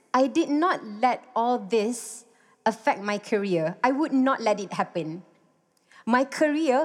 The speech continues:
was my everything until one day, in two thousand twelve, my best friend,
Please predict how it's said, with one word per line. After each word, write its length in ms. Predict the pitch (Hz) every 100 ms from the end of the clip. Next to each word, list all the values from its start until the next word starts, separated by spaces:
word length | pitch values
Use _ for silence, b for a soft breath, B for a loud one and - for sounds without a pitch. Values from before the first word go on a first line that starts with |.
| 254
was 720 | 185 185 214 214 294 320 226
my 320 | 208 233 220
everything 760 | 202 185 165 180 180 165 165 175 _ _ B B B
until 360 | 220 - 240
one 300 | 208 214 233
day, 400 | 233 170 160 175 - _ _ - 330 311 B
in 140 | 247
two 80 | 269
thousand 400 | 254 269 262 285
twelve, 320 | 269 240 254 - - _ _ _ B B B
my 240 | 233 254 240
best 400 | 190 269 - -
friend, 400 | 220 220 226